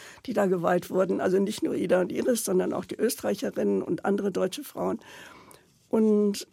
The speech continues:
und wir wussten ja, wir kannten ihren Hintergrund und sie, wir wussten auch, warum sie es gemacht haben. Ich kann also gut verstehen, wenn eine Frau sagt, „Ich bin berufen und die Kirche erkennt meine Berufung nicht an. Ich muss mir die Anerkennung irgendwo herholen“,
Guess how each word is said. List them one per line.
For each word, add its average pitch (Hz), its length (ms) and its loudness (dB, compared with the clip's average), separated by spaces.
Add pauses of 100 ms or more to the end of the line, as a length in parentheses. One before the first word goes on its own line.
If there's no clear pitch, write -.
und 214 240 4
wir 214 180 4
wussten 233 300 2
ja, 226 220 4
wir 208 120 2
kannten - 320 -2
ihren 208 200 4
Hintergrund 202 640 2
und 196 160 0
sie, 220 220 -2
wir 196 180 2
wussten 220 320 0
auch, 196 220 -2
warum 175 380 4
sie 165 200 -2
es - 280 -8 (120)
gemacht 180 440 0
haben. 202 280 -6 (500)
Ich - 180 -6
kann 247 280 2
also 226 200 2
gut 233 200 -2
verstehen, 220 600 0
wenn 214 140 2
eine 208 240 0
Frau 214 300 0
sagt, 214 320 -2 (300)
„Ich - 180 -4
bin 240 180 4
berufen 247 560 0 (460)
und 220 180 0
die 247 80 -4
Kirche 240 320 -2
erkennt - 320 -4
meine 202 240 2
Berufung 220 380 -2
nicht 202 240 -2
an. 233 220 0 (400)
Ich 220 160 -2
muss 240 200 2
mir 214 140 2
die 208 120 -4
Anerkennung 214 560 0
irgendwo 185 360 0
herholen“, 220 540 0